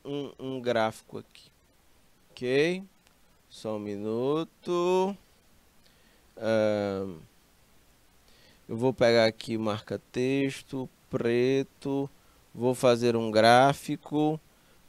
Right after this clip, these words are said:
que é preços, e aqui é quantidades demandadas, né? Aqui o gráfico, ele vai ser assim,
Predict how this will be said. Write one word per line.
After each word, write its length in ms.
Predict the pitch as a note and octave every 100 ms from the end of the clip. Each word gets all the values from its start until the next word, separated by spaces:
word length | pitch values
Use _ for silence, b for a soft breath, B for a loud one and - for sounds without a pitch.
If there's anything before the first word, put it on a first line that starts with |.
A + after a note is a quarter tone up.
| _ _ _ -
que 160 | D3
é 80 | C3
preços, 1400 | B2 _ D3 C#3+ D3+ D#3+ D#3+ - - D#3+ D#3 - - - _ _ _ _ _
e 140 | - C3+
aqui 260 | C#3 -
é 60 | C#3+
quantidades 1300 | - E3 E3 D#3+ - D3+ C3 B2 A#2+ A#2 D3+ B2+ B2
demandadas, 1000 | A#2 A#2 A#2+ A2 D#2 G1+ - - - - _ -
né? 320 | F2+ G2+ B2+ E3+ _ b b b b
Aqui 400 | B2 C3 - E3
o 60 |
gráfico, 1120 | D3 D3+ D3 C#3 - C#3+ - - B2+ A#2+ A2+ A#2+ _ _ _ _ _ - - -
ele 300 | A#2+ B2+ B2+
vai 360 | A#2+ B2 B2
ser 600 | B2 - - A#2+ A2 G#2 - _ _ _ _ _ _ _ -
assim, 1120 | F#2 G2 - - - A#2+ A#2+ B2+ C#3 D3